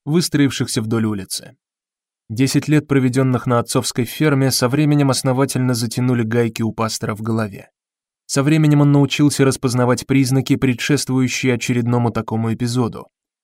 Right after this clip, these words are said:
Одним из них было скрежетание зубами. Пастор втянул воздух в легкие, пытаясь умерить дыхание,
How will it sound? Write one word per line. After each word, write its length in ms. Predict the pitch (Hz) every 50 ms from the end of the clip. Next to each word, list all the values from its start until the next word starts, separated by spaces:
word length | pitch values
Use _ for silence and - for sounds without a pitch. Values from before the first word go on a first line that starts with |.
| _ _
Одним 320 | - 135 135 160 170 175
из 100 | 165 139
них 220 | 131 151 156 135 123
было 180 | 123 139 131
скрежетание 720 | 127 - - - 127 117 113 117 - 117 110 113 113 113 113
зубами. 540 | 107 117 110 98 98 95 - - _ - _ _ _ _ _ _ _ _ _ _ _ _
Пастор 320 | - 151 147 - - 143 131
втянул 360 | - - 139 135 135 131 127
воздух 420 | 120 127 123 113 107 120 110 -
в 40 | 123
легкие, 460 | 120 135 139 131 - - - 143 135
пытаясь 420 | 131 127 117 131 127 123 117 - -
умерить 360 | 123 120 120 120 123 110 113
дыхание, 580 | 127 123 - - 113 104 98 101 101 98 98